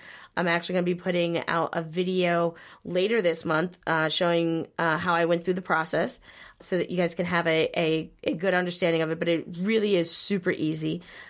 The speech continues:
Uh, I've got a couple of Spectra mounter, uh, monitors mounted to it. Uh, one is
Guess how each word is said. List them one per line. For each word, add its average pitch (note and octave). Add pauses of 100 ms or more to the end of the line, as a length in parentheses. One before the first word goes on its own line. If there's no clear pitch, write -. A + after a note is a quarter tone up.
(120)
Uh, D3
I've D#3
got E3
a D#3
couple D#3+
of E3+
Spectra G#3
mounter, E3+ (180)
uh, E3
monitors E3
mounted D#3+
to D#3+
it. - (380)
Uh, E3
one F3+
is F3